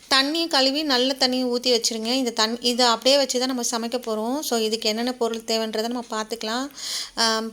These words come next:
முந்திரி பருப்பு, அதுக்கப்புறம் பனவெல்லம் எடுத்து வச்சிருக்கோம். அதுக்கப்புறம் பார்த்தீங்கன்னா வந்து, தேங்காய் வந்து இந்த மாதிரி சின்ன சின்னதா கட் பண்ணி வச்சிருக்கோம். ஏலக்காவை ஒரு நாலு ஏலக்காய் எடுத்து வச்சிருக்கோம். நம்ம இந்த,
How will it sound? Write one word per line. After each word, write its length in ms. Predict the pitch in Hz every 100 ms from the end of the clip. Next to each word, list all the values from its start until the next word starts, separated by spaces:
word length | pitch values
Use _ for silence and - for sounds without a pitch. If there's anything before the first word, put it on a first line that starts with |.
| - -
முந்திரி 400 | 233 254 277 294
பருப்பு, 440 | 247 233 247 277
அதுக்கப்புறம் 500 | 277 233 226 240 247
பனவெல்லம் 460 | 233 233 262 254 226
எடுத்து 240 | 220 220
வச்சிருக்கோம். 480 | 214 220 214 247 285
அதுக்கப்புறம் 480 | 220 220 220 247 247
பார்த்தீங்கன்னா 420 | 226 226 226 254
வந்து, 340 | 233 226 277 -
தேங்காய் 300 | - 233 262
வந்து 180 | 247 226
இந்த 120 | 247
மாதிரி 200 | 220 233
சின்ன 160 | 247 233
சின்னதா 280 | 233 226 240
கட் 180 | 220 233
பண்ணி 160 | 233
வச்சிருக்கோம். 460 | 226 226 214 247 320 - - - -
ஏலக்காவை 460 | 269 294 311 254 269
ஒரு 160 | 262
நாலு 260 | 240 226 226
ஏலக்காய் 400 | 226 240 254 233
எடுத்து 180 | 220 233
வச்சிருக்கோம். 560 | 220 226 220 226 277
நம்ம 220 | 302 240 220
இந்த, 180 | 220